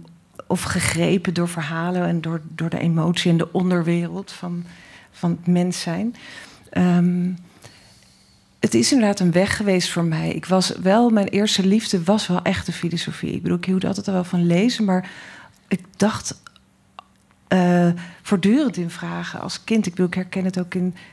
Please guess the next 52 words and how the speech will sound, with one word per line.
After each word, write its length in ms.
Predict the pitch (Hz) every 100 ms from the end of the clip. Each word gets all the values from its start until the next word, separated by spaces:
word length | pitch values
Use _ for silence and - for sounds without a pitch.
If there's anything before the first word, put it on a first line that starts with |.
| -
de 100 | 180
wereld 300 | 190 180 175
die 100 | 180
ik 60 |
dan 120 | 185
net 200 | 185 180
zo 220 | - 185 175 - -
terughoor 600 | - - 202 - 185 185 175 - -
van 200 | 185 180
Joke. 300 | 180 196 220
Ik 60 | -
denk 140 | 180
van, 180 | - -
"Oh, 60 |
wat 120 | 196 185
heerlijk, 400 | 180 220 196 175
dat 100 | 175
is 100 | -
zo'n 220 | 196 190
fijne, 380 | - 202 202 185 - _
pure 520 | 220 233 214 190 175 -
staat 360 | - - 202 196
van 180 | 185 180
zijn 440 | 156 196 208 196 - - - - - -
die 160 | - 190
je 60 |
hebt 160 | 196 196
als 220 | 185 -
kind." 380 | - 262 214 -
En 120 | 185
het 180 | 180 175 - - _
eindeloos 500 | - 202 220 196 180
dingen 260 | - 190 185
bevragen. 540 | 170 165 190 220 214
Ik 60 | 170
bedoel, 180 | 180 175
als 120 | 180
ik 80 | 180
wakker 300 | 160 190 196
werd 180 | 180 170
in 100 | 175
de 80 | 175
ochtend, 460 | 196 180 - 180
dan 180 | 185 185 - - - -
dacht 200 | 190 -
ik 100 | -
van, 300 | 196 190 - - -
"Hoe 140 | 175
weet 200 | 185 185
ik 100 | 196
nou 200 | 190 185
dat, 160 | 180 180